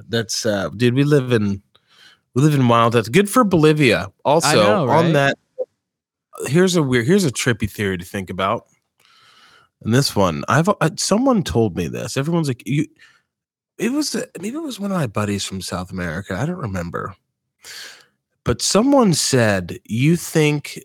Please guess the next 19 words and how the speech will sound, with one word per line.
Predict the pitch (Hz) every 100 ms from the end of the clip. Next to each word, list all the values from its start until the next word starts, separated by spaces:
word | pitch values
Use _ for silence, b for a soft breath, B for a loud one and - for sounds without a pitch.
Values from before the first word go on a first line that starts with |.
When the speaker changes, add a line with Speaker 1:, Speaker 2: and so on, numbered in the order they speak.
| -
Speaker 1:
that | 104 110 104 95 - - _ _ _ _
our | - 113
people | 110 - - 160 - 95 90 98 - _ _ _ -
in | 110
South | 107 127 117 -
America, | 107 110 104 -
because | 95 95 107
we | 107
have | 101 92 - - _ _ -
rotating | 110 107 101 110 101 95 90 87 _ _
governments, | - 101 98 85 87 80
there's | - 131
some | 135
Speaker 2:
Yeah. | 117
Speaker 1:
of |
these | 80 -
countries | - - 67 -
do. | -
Speaker 2:
Yeah. | 107 113 107